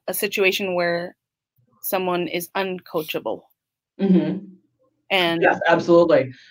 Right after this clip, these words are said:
Speaker 2: I, uh, I had an unfortunate, uh, situation here in San Diego where I met with someone who was a friend of a friend, and, um,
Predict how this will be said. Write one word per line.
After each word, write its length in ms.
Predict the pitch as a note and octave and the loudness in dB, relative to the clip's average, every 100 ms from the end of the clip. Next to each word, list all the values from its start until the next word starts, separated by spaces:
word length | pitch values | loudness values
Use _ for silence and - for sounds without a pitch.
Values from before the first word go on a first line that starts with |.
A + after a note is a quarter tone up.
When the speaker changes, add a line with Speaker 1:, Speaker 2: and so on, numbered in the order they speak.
| - | -4
Speaker 2:
I, 200 | D#3+ D#3+ | 2 4
uh, 220 | D#3 D3+ D3+ | 4 4 2
I 120 | D#3 | 0
had 240 | D#3 D3 | 2 2
an 200 | C#3+ C#3 C#3 | 0 -4 -2
unfortunate, 720 | E3 D3+ F3 F3+ F3+ D3 - - | -2 0 0 2 0 -2 -2 0
uh, 180 | C#3+ | 0
situation 500 | C#3+ E3 D3+ D3 C#3+ | 0 -4 -2 -2 0
here 160 | E3 D#3 | 2 2
in 80 | D3+ | 2
San 160 | F3 D3 | 0 4
Diego 320 | D#3+ G3 D3+ | 6 6 6
where 140 | C3+ | 4
I 80 | C3+ | 2
met 180 | C#3+ - | 2 -2
with 120 | C#3+ | -4
someone 300 | E3 D3+ D3 | -4 -2 -2
who 100 | D3 | -2
was 180 | C#3+ C#3 | -2 0
a 220 | C#3 C3+ - - - | -2 -2 -8 -14 4
friend 220 | F3 E3+ | 8 10
of 80 | G3 | 8
a 100 | G#3 | 8
friend, 380 | E3+ D#3+ F#3 G#3 - - - - | 8 8 8 4 0 -12 -14 0
and, 460 | E3+ D#3+ D3+ D3 D3+ | 4 6 6 4 2
um, 580 | D3+ C#3+ C#3 C#3 C#3+ | 2 4 4 2 -4